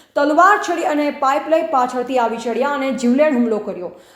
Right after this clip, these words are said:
આ બનાવ બનતા જ સ્થળ પર લોકોના ટોળે ટોળા એકઠા થયા. પોલીસને જાણ થતાં જ દોડી આવી તપાસ હાથ ધરી. હુમલાખોરો ફરાર થઈ ગયા હોવા સાથે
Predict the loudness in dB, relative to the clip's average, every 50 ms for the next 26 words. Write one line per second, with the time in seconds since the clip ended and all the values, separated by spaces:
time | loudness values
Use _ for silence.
0 | -8 -4 -2 0 2 4 6 6 6 6 4 4 4 4 4 4 4 4 2 0
1 | -2 0 -2 -2 0 2 0 2 2 0 -2 -2 -2 -2 -2 -2 -2 -4 -4 -6
2 | -6 -4 -2 0 0 0 -2 -2 0 2 4 4 4 4 2 -2 -4 -2 -2 -2
3 | -2 -2 -2 0 0 0 0 0 -2 -2 -4 -4 -6 -6 -6 -4 -2 0 2 2
4 | 2 0 0 0 2 4 4 4 4 4 2 -2 -4 -8 -14 -20 -18 -12 -6 -2
5 | 2 4 4 6 6 6 6 6 6 4 4 2 2 2 0 0 2 0 0 0
6 | 0 0 0 0 0 0 0 0 0 0 -2 0 0 2 4 6 6 6 4 4
7 | 2 -2 0 0 0 0 -2 0 0 0 0 -2 -2 -4 -4 -2 -2 -2 -2 -2
8 | -2 -2 -2 -2 -4 -4 -4 -2 0 0 0